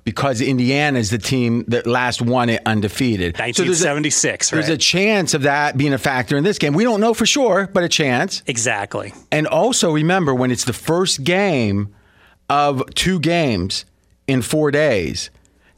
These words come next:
Speaker 1: teams that are big favorites, that are up big late, often take the air out of the ball. The reason being?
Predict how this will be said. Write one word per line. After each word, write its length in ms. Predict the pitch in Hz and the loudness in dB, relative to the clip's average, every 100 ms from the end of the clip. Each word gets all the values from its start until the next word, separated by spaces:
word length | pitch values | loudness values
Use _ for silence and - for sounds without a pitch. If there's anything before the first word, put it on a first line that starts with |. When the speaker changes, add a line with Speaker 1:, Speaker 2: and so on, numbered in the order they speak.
| - | -4
Speaker 1:
teams 280 | 160 180 151 | 0 0 0
that 100 | 151 | 0
are 120 | 131 | 0
big 240 | 110 135 | 0 -2
favorites, 500 | - 151 156 175 180 | 0 0 2 0 0
that 80 | 143 | 0
are 100 | 131 | 2
up 280 | 110 143 113 | 0 -2 0
big 240 | 147 131 | 0 2
late, 420 | 135 151 175 170 - | 2 2 0 -2 0
often 540 | 139 151 - 151 135 - - - _ - | 0 0 0 0 -2 -4 -20 -20 _ -4
take 200 | 143 117 | -2 0
the 200 | 131 - | -2 0
air 260 | 131 139 | 2 2
out 240 | 135 123 127 | 2 0 2
of 80 | 113 | 0
the 80 | |
ball. 480 | 101 117 113 90 78 - - - | 0 2 2 2 -2 -8 -20 -6
The 100 | 117 | -2
reason 340 | 120 139 123 113 | 0 2 0 0
being? 380 | 127 143 190 | 0 0 -2